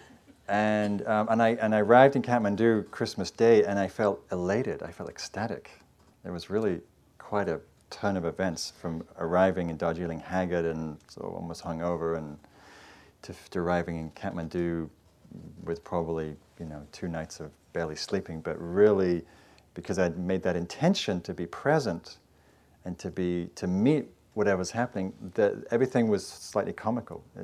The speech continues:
as, as it is when we turn our attention in that way. And the whole thing became amusing, and, um, I almost missed the bus 'cause I was taking a pee, taking another leak, and, you know, the bus started driving <laughs> off.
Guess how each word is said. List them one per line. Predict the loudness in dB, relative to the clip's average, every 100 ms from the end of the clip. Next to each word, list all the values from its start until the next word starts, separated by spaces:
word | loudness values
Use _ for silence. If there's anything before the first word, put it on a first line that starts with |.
| -12
as, | -10
as | -8 -6
it | 0
is | 0 2
when | -4
we | -4
turn | -8 -2 2 4 2 -4 _ _ _ -14
our | -12
attention | -10 -6 -6 -4
in | -8
that | -8 -8
way. | -10 -10 -12 -18
And | -14 -12 -12 -14
the | -12
whole | -10 -10
thing | -10 -12
became | -10 -8
amusing, | -6 -4 -4 -2 -2 -2 -4
and, | -8 -12 _ -20 -20 -20 -20 -20 _ _
um, | -18 -16 -16 -18 -20 -20 _ _ -20 _ -12
I |
almost | -10 -10 -14
missed | -16 -12
the |
bus | -2 2 2 0
'cause | -6
I | -8
was |
taking | -8 -12 -12
a | -14
pee, | -6 -2 -2 -2 -6
taking | -6 -2
another | 2
leak, | 4 2 0
and, | -4 -6 -8
you | -10
know, | -12
the | -6
bus | -4 -4
started | -8 -10 -2 -2
driving | 2 0 0 -8
<laughs> |
off. | -8 -10 -12 -12 -14